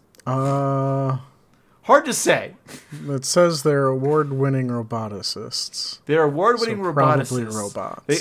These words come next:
Speaker 2: also fight with martial arts, and they also fight with their music in the comic book and in the movie.
Speaker 1: So both martial and musical arts.
Speaker 2: Yes. And also robots.
Speaker 1: <laughs> Can't forget the robots.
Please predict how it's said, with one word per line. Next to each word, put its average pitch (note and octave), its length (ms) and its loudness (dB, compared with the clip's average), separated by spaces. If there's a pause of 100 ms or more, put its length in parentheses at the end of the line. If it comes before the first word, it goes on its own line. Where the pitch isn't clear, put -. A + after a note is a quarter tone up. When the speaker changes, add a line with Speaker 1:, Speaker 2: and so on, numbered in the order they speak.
(120)
Speaker 2:
also A#3 380 0
fight E3+ 580 0
with C#3+ 220 -4
martial C#3+ 500 -2
arts, - 540 -6 (260)
and D3 160 -4
they D3+ 140 -2
also E3 520 2
fight D3+ 380 2
with C3 160 -8
their B2 160 -6
music A2 640 -12
in B2 220 -12
the G#2+ 80 -14
comic G#2 440 -14
book C3 320 -8
and D#3+ 300 -8
in A2 100 -12
the A2 60 -14
movie. C3 460 -14 (400)
Speaker 1:
So - 240 -10
both A#2 400 -10
martial C3 520 -4
and C3 280 -6
musical - 520 -10
arts. - 460 -16 (480)
Speaker 2:
Yes. - 720 -12 (300)
And D3+ 400 -6
also C#3+ 320 2
robots. B2+ 760 -4 (340)
Speaker 1:
<laughs> - 640 -10
Can't D3+ 320 -4
forget C3+ 360 0
the C#3 80 -2
robots. A#2+ 680 -6